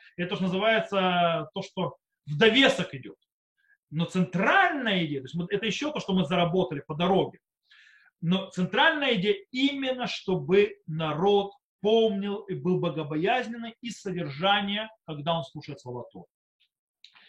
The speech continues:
И, и на этом этапе, то есть на этой вещи, то есть построено понятие возвр-, по-, возвращения на, скажем так,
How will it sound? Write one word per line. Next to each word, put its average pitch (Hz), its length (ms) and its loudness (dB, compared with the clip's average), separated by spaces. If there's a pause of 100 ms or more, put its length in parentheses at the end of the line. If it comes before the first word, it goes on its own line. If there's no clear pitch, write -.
(480)
И, 175 760 2 (1080)
и 170 120 -2
на 175 120 0
этом 269 360 2
этапе, 339 520 0
то - 100 -10
есть 175 80 -10
на 196 80 0
этой 202 180 0
вещи, 247 380 -6
то 190 60 -6
есть - 140 -10
построено 220 720 -4 (140)
понятие 220 680 -4 (260)
возвр-, 175 460 -4
по-, 180 120 -4
возвращения 185 1400 -4 (420)
на, 185 200 0
скажем 175 400 -4
так, 214 280 0